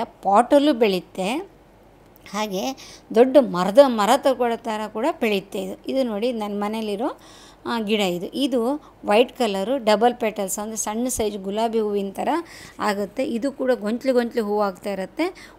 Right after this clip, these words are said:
ಒಂದು ಸರ್ತಿ ಹೂವು ಆಗಿ ಹೋದ್ರ ಮೇಲೆ ಮತ್ತೊಂದು ಸ್ವಲ್ಪ ಹೂವು ಆಗೋಕ್ಕೆ ಒಂದು ಸ್ವಲ್ಪ ಟೈಮ್ ತಗೊಳುತ್ತೆ ಅದು.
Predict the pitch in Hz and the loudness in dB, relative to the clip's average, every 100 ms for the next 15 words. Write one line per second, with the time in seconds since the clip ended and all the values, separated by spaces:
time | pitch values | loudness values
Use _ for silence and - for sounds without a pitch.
0 | - 330 330 294 269 240 233 277 254 226 | 2 4 6 2 2 0 4 4 6 4
1 | 233 214 220 220 202 190 247 220 208 233 | 0 -2 -2 -2 -4 -6 -6 -6 -8 -8
2 | 220 220 220 220 202 214 196 185 180 381 | -6 -6 -4 -6 0 0 0 -4 -6 -8
3 | - - - 370 302 220 - - 214 294 | -10 -14 -4 -2 0 -2 -2 0 2 2
4 | 269 196 190 180 - 185 175 | 0 0 2 0 -4 -8 -6